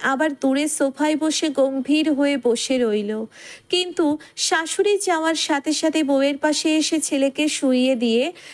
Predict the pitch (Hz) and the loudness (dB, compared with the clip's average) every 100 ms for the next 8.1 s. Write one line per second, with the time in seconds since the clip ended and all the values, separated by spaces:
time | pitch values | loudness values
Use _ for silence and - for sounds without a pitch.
0 | - 277 311 285 359 320 285 302 269 269 | -4 0 0 0 2 2 0 0 2 2
1 | 277 277 254 240 285 294 254 247 - - | 2 0 0 0 0 2 2 0 -6 -10
2 | 269 269 285 311 320 - 339 - 262 240 | -2 -2 -2 -2 -2 0 0 0 0 0
3 | 262 - 226 202 214 233 - - - - | -2 -2 -4 -2 -4 -6 -12 -20 -6 -4
4 | 330 381 415 415 - 349 302 370 359 381 | -2 -2 -2 -2 -2 -2 0 -2 0 0
5 | 370 320 311 349 349 302 294 285 - 320 | 0 0 0 -2 -2 -2 -2 -2 -2 -2
6 | 277 320 320 285 285 - 330 330 320 320 | 0 0 0 -2 -4 -2 -2 0 -2 0
7 | 311 302 269 262 269 277 262 208 202 208 | 0 2 0 2 2 0 0 0 0 -2
8 | 220 | -4